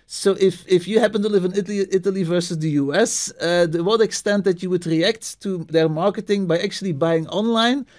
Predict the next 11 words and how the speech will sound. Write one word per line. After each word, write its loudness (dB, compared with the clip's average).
versus 0
going 2
to -4
their 0
store, 0
that 4
was 4
very 4
much -4
country 0
dependent. -6